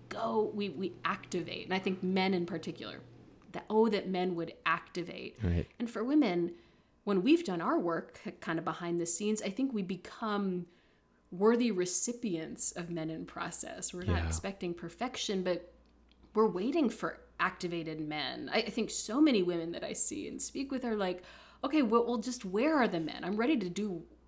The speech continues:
Speaker 1: relationship with them.
Speaker 2: Yeah.
Speaker 1: I'm ready to work out some stuff, even when they're imperfect." But, but they're not in front of me. I mean, I'm seeing so many, and yet not a one of them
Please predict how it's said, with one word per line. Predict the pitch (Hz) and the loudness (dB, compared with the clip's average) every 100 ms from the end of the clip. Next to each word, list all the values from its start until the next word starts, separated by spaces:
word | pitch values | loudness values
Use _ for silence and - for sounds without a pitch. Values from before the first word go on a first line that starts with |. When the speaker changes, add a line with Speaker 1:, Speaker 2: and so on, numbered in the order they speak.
| - | -12
Speaker 1:
relationship | 170 165 165 359 - 247 - 175 - | -6 0 2 2 2 0 0 -4 0
with | 165 | 4
them. | 175 | 4
Speaker 2:
Yeah. | 180 | 6
Speaker 1:
I'm | |
ready | 185 330 | 4 4
to | 196 | 4
work | 170 220 - | 2 0 0
out | 294 - | -4 -4
some | - 170 | -4 -2
stuff, | - 170 214 | -2 -2 -2
even | 220 220 | -2 -2
when | 214 202 | 0 0
they're | 185 | -2
imperfect." | 185 180 - - 320 - 151 151 - - - - - - - - - - - _ | -4 -6 -10 -8 -6 -4 -4 -4 -10 -20 -20 -20 -16 -14 -12 -12 -16 -20 -20 _
But, | 240 240 - - - - | -6 -6 -8 -20 -20 -4
but | 220 | 2
they're | 247 | 4
not | 240 294 | 4 4
in | 339 185 | 0 0
front | - - 220 359 | -4 -6 0 2
of | 240 | 2
me. | 175 151 156 190 | 0 -2 -4 2
I | |
mean, | 220 | 4
I'm | 202 | 4
seeing | 190 - 262 247 226 | 6 4 6 4 2
so | - 269 | 2 4
many, | 277 226 185 180 196 - - | 6 6 4 2 0 -8 -2
and | 208 | 0
yet | 196 196 175 | 2 0 -2
not | 185 190 | -4 -4
a | 170 | -4
one | 170 202 247 | -2 0 2
of | 220 190 | 0 0
them | 180 160 165 | -2 -2 -2